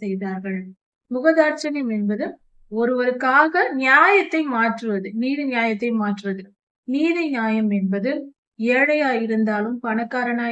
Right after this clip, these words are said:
இருந்தாலும், அவன் பலசாலியா இருந்தாலும், பலவீனனா இருந்தாலும்,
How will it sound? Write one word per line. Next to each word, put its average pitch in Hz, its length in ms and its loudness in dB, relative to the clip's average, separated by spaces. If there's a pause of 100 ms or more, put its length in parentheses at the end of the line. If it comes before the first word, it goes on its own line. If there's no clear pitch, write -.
இருந்தாலும், 208 600 0 (600)
அவன் 240 340 0
பலசாலியா 277 680 2 (140)
இருந்தாலும், 220 580 -2
பலவீனனா 262 560 -2 (140)
இருந்தாலும், 208 420 0